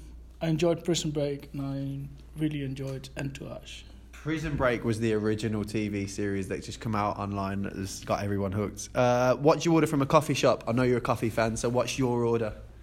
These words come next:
Speaker 1: Most of the time, a flat white.
Speaker 2: Oh, nice. See, I thought you'd be, like, caramel macchiato
Speaker 1: No,
Speaker 2: with
Speaker 1: just
Speaker 2: pumpkin spice.
Speaker 1: No, in Holland, we, uh, normally we don't even put milk in our coffee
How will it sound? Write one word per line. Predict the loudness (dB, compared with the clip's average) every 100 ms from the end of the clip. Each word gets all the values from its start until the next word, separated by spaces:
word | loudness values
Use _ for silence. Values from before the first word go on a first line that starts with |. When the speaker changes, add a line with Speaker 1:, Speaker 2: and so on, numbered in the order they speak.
| -16 -2
Speaker 1:
Most | 0 0
of | -2
the | 2
time, | 4 4 0
a |
flat | -4 -4 -4
white. | -4 -6 -8 -18 -18 -12
Speaker 2:
Oh, | -6 -4
nice. | -4 -6 -8 -10
See, | -6 -2
I | -2
thought | 2 4
you'd | 4
be, | 6 6
like, | 6 4 -2 0
caramel | 4 6 4 2 0 0
macchiato | -2 -2 0 4 4 2 2
Speaker 1:
No, | 2
Speaker 2:
with | 0 -2
Speaker 1:
just | -2
Speaker 2:
pumpkin | -2 -2 0 -2 -4
spice. | 0 2 2 -2 -10 -6
Speaker 1:
No, | 0 2
in | 4 2
Holland, | 2 4 2 0 0
we, | 2 2 -2 -6 -12 -18 -20 -20 -20 -6
uh, | 2 4 4 4
normally | 2 4 2
we | 2
don't | 0 0 0
even | -4
put | -6 -4
milk | -2 -2 -2
in | -6
our | -8
coffee | -10 -12 -12 -16